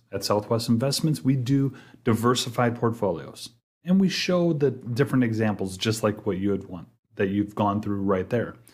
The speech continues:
Hitting the home run. Uh, you're either hitting home runs or you're striking out. That's really what it comes down to. When you look at some of these big home run hitters in baseball, using your analogy, that's the way that it is. So if you're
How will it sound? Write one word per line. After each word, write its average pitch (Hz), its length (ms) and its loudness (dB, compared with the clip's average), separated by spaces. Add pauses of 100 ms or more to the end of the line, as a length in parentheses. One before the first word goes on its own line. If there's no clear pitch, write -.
(240)
Hitting 139 260 2
the 123 80 0
home 127 360 2
run. 92 360 -2 (460)
Uh, 101 100 0
you're 107 260 2
either 131 220 0
hitting 123 240 0
home 135 260 2
runs 170 220 0
or 131 60 2
you're 110 140 0
striking 117 460 0
out. - 300 -4 (880)
That's 143 260 0
really 135 240 4
what 127 160 0
it 123 60 -2
comes 120 200 2
down 123 240 0
to. 92 300 -2
When 107 180 2
you 123 100 4
look 135 240 0
at 120 140 -2
some 120 200 2
of 117 60 2
these 107 180 0
big 107 460 0
home 117 380 0
run 117 200 0
hitters 113 360 -2
in 117 180 2
baseball, 107 480 0
using 107 360 2
your 104 100 0
analogy, 110 560 0 (320)
that's 170 220 0
the 151 100 0
way 139 160 4
that 120 220 -2
it 98 100 -2
is. - 340 -4 (600)
So 120 180 4
if 127 220 2
you're 190 260 4